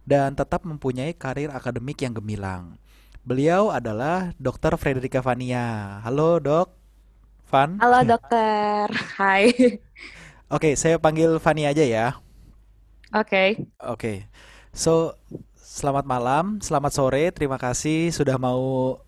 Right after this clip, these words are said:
Speaker 1: meluangkan waktunya untuk hadir di podcast saya ya.
Speaker 2: Sama-sama. Thank you for having me.
Speaker 1: Oke, so, eh, mungkin Vania, dokter Vania bisa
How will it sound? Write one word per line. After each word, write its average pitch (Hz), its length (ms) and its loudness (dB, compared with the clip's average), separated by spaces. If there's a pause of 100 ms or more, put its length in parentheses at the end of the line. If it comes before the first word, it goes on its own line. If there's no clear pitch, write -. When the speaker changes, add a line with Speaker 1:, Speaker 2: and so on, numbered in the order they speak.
(100)
Speaker 1:
meluangkan 131 480 0
waktunya 156 920 0
untuk 131 240 -8
hadir 131 320 -2
di 123 400 0
podcast 127 400 -2
saya 123 240 0
ya. 113 400 -4 (1160)
Speaker 2:
Sama-sama. 226 720 2
Thank 254 160 2
you 277 80 -4
for 240 160 0
having 254 320 -2
me. 175 240 -8 (1040)
Speaker 1:
Oke, 135 400 0
so, 156 480 2
eh, 131 240 -2
mungkin 185 480 -4 (160)
Vania, 135 480 -4
dokter 147 240 0
Vania 135 320 -4
bisa 131 560 -2